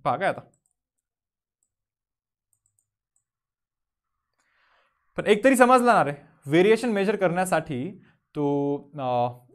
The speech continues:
किती डायमीटरचा पाईप आहे, म्हणजे एक्स, एक्स रँडम व्हेरिएबलचा व्हॅल्यू मायनस मीनचा व्हॅल्यू, तो जो डिफरन्स असतो, म्हणजे त्या डिफरन्सला आपण generally एरर बोलतो. मग त्या एररच्या स्क्वेअरचा व्हॅल्यू इम्पॉर्टंट आहे आपल्यासाठी, कारण की त्या निगेटिव्हला आपल्याला पॉझिटिव्ह करायचं असतं, बरोबर ना? त्या एररच्या स्क्वेअरचा व्हॅल्यू आपल्यासाठी इम्पॉर्टंट आहे.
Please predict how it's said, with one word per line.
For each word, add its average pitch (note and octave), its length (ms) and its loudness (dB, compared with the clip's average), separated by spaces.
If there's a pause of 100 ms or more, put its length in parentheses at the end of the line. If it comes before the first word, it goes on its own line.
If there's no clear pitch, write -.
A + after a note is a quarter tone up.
(140)
किती G3 340 -4
डायमीटरचा E3 400 0
पाईप E3+ 300 -2
आहे, C3 100 -8
म्हणजे C#3+ 260 -6
एक्स, A#3 360 -2 (200)
एक्स G#3+ 240 -6
रँडम F3+ 300 -2
व्हेरिएबलचा G#3+ 360 0
व्हॅल्यू A3+ 340 4 (360)
मायनस G3+ 340 -2
मीनचा A3+ 280 0
व्हॅल्यू, A#2 260 -4 (560)
तो F3+ 80 0
जो G#3+ 80 2
डिफरन्स G#3+ 360 0
असतो, D#3 180 -6
म्हणजे D3+ 160 -6
त्या G#3 100 -2
डिफरन्सला G#3 380 -2
आपण G#3+ 180 -2
generally G#3 260 -6
एरर A#3 260 2
बोलतो. B2 280 -6 (360)
मग F#3 120 -8
त्या A3+ 80 -2
एररच्या A#3+ 440 4
स्क्वेअरचा B3 520 4
व्हॅल्यू G3+ 240 2
इम्पॉर्टंट C#3+ 420 -4
आहे A2+ 60 -4
आपल्यासाठी, A#2 320 -16 (400)
कारण D3 120 -8
की F3 60 -4
त्या G3 80 -2
निगेटिव्हला F3+ 420 2
आपल्याला G3+ 200 0
पॉझिटिव्ह D3+ 400 -2
करायचं A2+ 240 -8
असतं, - 180 -16
बरोबर E3 200 0
ना? D#3+ 100 -10 (380)
त्या F3+ 200 4 (540)
एररच्या F#3 560 2
स्क्वेअरचा A3+ 440 0
व्हॅल्यू D#3 220 0
आपल्यासाठी C#3+ 360 -8
इम्पॉर्टंट C3+ 440 -4
आहे. - 120 -20